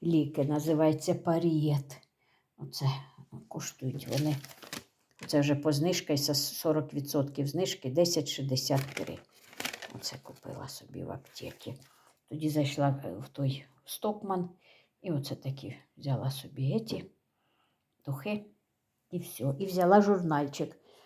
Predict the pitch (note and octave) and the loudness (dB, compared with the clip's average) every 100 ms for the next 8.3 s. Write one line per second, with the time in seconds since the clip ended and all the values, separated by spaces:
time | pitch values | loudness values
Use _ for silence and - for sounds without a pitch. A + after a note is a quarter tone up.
0 | - - E3 E3 F3+ F3+ F3+ E3+ - D#3+ | -20 0 0 4 6 6 6 0 0 0
1 | D#3+ E3+ F3 D#3+ D#3 D#3 - E3+ E3+ E3 | 2 2 0 -2 -2 -4 -4 0 4 4
2 | E3 E3+ F3 E3+ E3+ - - - - - | 6 6 8 6 4 -2 -2 -8 -20 -10
3 | F#3 E3 G#3+ - G3 A3+ - G#3 G#3 A#3 | -6 2 2 4 0 0 6 8 10 8
4 | - - _ - _ _ _ - - - | 6 -16 _ -20 _ _ _ -20 -16 -8
5 | E3 F#3 - D#3 C3+ C3+ E3+ - F#3+ - | 0 0 4 2 4 4 2 2 -4 0
6 | D#3+ D3 D3 C#3 C#3 F3 E3+ - - E3+ | 0 2 2 4 8 8 8 4 -2 -2
7 | - - _ - F#3+ D#3+ D3 - - F#2 | -4 -18 _ 6 8 8 4 -2 -6 -4
8 | - B2+ | -2 -4